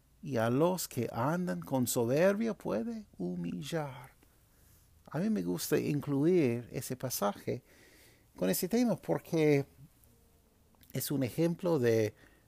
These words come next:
el rey del mundo. Realmente, durante ese momento, el más poderoso de todo el mundo se arrepintió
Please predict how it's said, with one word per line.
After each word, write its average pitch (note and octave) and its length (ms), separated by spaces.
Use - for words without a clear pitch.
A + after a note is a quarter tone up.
el C#3 280
rey C#3 440
del B2 220
mundo. D#3 560
Realmente, F#3 720
durante E3+ 380
ese D#3 160
momento, F#3+ 540
el D#3 220
más E3 200
poderoso C#3 640
de A2 140
todo D3 300
el B2+ 40
mundo A2 500
se - 160
arrepintió A2+ 680